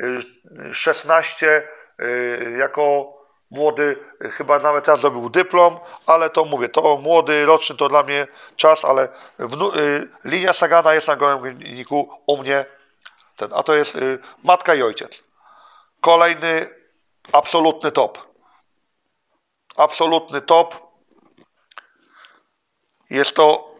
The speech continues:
córka Klampera. Klamper u gołę-, u hodowcy Louis Adriansen wylatał Osiemnaście razy pierwszy konkurs.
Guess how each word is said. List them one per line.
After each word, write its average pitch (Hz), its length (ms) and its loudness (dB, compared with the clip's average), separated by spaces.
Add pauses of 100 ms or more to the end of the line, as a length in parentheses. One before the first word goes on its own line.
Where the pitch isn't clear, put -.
(100)
córka 196 260 2
Klampera. 165 540 2 (560)
Klamper 175 400 4
u 160 220 0
gołę-, 160 300 4
u 160 120 4
hodowcy 160 460 0 (180)
Louis 165 240 -4
Adriansen 156 680 0 (240)
wylatał 160 640 4 (840)
Osiemnaście 160 520 2
razy 147 200 4
pierwszy 147 320 -2
konkurs. - 500 -4